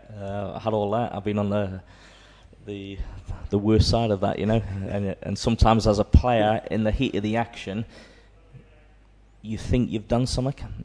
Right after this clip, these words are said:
Uh, and I remember a story, uh, where Jerry, I was supposed to do a certain role, and Jerry asked me, "Where was I?" And I answered the question thinking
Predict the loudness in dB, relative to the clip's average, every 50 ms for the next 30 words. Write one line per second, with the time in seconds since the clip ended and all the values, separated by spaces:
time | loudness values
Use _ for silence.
0 | -16 -18 -20 -20 -20 -20 -20 -16 -12 -10 -8 -8 -6 -6 -6 -6 -6 -6 -6 -6
1 | -4 -2 -2 0 0 2 0 0 0 0 -2 -2 -4 -2 -2 0 0 0 0 0
2 | -2 -2 -2 -4 -4 -2 -2 -2 -2 -2 -2 -2 0 0 0 0 0 -2 -6 -8
3 | -10 -12 -8 -6 -6 -4 -2 0 2 2 2 2 0 0 0 2 2 2 4 4
4 | 4 4 2 2 4 6 6 6 6 2 -6 -16 -18 -20 -20 -20 -20 -20 -20 -20
5 | -20 -20 -14 -10 -8 -6 -4 -2 0 0 2 2 2 2 2 2 0 0 0 -2
6 | -2 -2 -4 -4 0 0 2 4 4 2 2 2 0 -2 -2 -8 -14 -16 -18 -20
7 | -20 -20 -20 -20 -12 -8 -6 -2 0 2 2 2 2 2 0 0 -2 0 0 0
8 | 0 0 -2 -4 -4 -4 -4 -2 -4 -4 -4 -2 -4 -4 -4